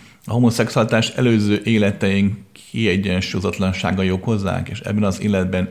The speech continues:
ezért lesz valaki meleg, hogy így ér le harmóniát?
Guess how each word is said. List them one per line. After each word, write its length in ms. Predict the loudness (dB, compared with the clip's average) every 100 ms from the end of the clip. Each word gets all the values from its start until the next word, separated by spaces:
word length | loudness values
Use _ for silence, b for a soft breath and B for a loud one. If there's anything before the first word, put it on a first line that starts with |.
| -4
ezért 400 | -4 0 0 -2
lesz 180 | -4 -2
valaki 320 | -4 -4 -2
meleg, 320 | 0 0 -2
hogy 160 | -4 -4
így 140 | -2
ér 120 | -2
le 120 | 0
harmóniát? 800 | -2 -2 0 2 2 0 -4 -8